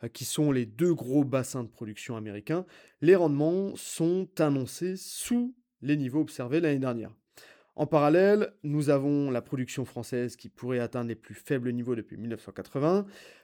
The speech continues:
plus des logistiques très compliquées en mer Noire qui, forcément, soutiennent les cours du maïs américain, mais aussi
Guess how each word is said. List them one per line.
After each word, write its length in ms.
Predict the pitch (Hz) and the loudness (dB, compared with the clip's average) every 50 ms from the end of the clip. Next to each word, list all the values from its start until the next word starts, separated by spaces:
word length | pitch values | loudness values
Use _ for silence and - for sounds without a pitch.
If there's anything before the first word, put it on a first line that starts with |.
| _ _ - | _ _ -4
plus 280 | - 208 226 220 190 | 0 2 2 2 4
des 140 | 147 165 156 | 6 6 6
logistiques 480 | 156 151 139 139 139 - - 147 - - | 6 6 4 0 -4 -8 -10 -12 -12 -14
très 240 | - - 180 170 | 0 2 2 4
compliquées 340 | 170 156 147 120 127 - - | 4 2 -2 -4 -6 -6 -6
en 80 | 120 117 | -6 -6
mer 160 | 113 104 110 | -6 -6 -4
Noire 220 | 135 165 185 - | -4 -4 -4 -6
qui, 180 | - - 208 214 | -6 -4 -4 -4
forcément, 840 | 202 - 165 - - - - - 123 120 120 135 160 185 202 196 - _ - - - _ | -2 -4 -6 -6 -6 -10 -10 -6 -4 -2 0 2 2 2 2 0 -4 _ -20 -20 -20 _
soutiennent 680 | - - - - - 170 - - - 170 180 185 190 180 - - - - | -12 -10 -8 -6 -6 -6 -2 2 4 4 4 4 4 0 -4 -10 -12 -6
les 220 | - 135 139 139 135 | -2 -2 -2 -2 -2
cours 340 | - - 180 190 190 - - - - | -4 -2 0 0 0 0 -4 -12 -20
du 180 | - 123 135 147 | -10 -6 -2 0
maïs 540 | 139 131 131 135 165 190 190 - - - - - | 0 0 0 0 -2 -4 -6 -10 -12 -12 -8 -6
américain, 580 | 139 131 123 120 113 113 110 - 160 175 185 | -4 -2 -2 -2 -4 -6 -6 -6 -4 -4 -4
mais 100 | 175 131 | -4 -6
aussi 300 | 113 117 - - 175 - | -6 -8 -8 -10 -12 -6